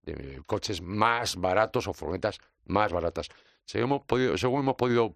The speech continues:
pulsar entre los fabricantes y concesionarios, se estima que a partir de, de esa fecha de julio, los coches y esas furgonetas ligeras se encarecerán entre cien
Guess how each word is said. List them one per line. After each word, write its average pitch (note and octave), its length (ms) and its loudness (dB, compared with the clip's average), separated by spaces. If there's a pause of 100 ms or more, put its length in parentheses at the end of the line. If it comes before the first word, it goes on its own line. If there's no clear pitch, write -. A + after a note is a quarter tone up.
pulsar A2+ 640 2 (280)
entre F#2+ 200 -2
los F#2+ 100 0
fabricantes G#2+ 640 0
y G#2+ 60 -6
concesionarios, G#2 720 -2 (300)
se - 120 -4
estima C3 340 -2
que - 80 2
a G#2+ 80 2
partir A2 280 0
de, G2+ 300 2 (220)
de - 80 -2
esa G#2 180 0
fecha G#2+ 260 -2
de E2+ 80 2
julio, A#2 440 0 (260)
los G#2 200 0
coches C#3 420 0 (140)
y G#2+ 100 0
esas G2+ 200 -2
furgonetas F#2+ 400 0
ligeras G2+ 380 -2
se - 140 0
encarecerán G#2 520 0
entre F#2+ 280 -2
cien C#3 380 -2